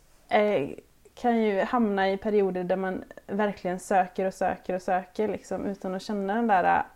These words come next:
friden, kanske, eh, som man har, har känt andra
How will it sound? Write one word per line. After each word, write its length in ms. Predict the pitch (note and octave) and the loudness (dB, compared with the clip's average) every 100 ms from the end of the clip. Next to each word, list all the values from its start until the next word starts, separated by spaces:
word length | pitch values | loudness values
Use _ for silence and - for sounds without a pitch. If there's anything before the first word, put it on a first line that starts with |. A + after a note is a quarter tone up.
| - _ _ _ - - | -20 _ _ _ -20 -12
friden, 600 | - G3 F3+ G3+ B3+ C4+ - | -4 -2 0 0 0 -2 -6
kanske, 340 | A#3 A3+ A#3 B3 C4+ - - | -4 -2 -2 -2 -4 -18 -8
eh, 580 | G3+ G3+ G3 G3+ G3+ G3+ - G3+ | -4 -2 -2 -4 -4 -8 -12 -8
som 180 | G3+ | -4
man 200 | F#3+ F#3+ | -2 -4
har, 220 | G3 F#3+ - - | -2 -4 -4 -12
har 440 | - G3+ G3 G#3 G#3+ - | -8 0 2 2 -2 -14
känt 520 | - F#3 F3+ - - - | -6 -4 -4 -10 -18 -12
andra 500 | F#3+ F#3 F#3 G3+ | -8 -4 -4 -4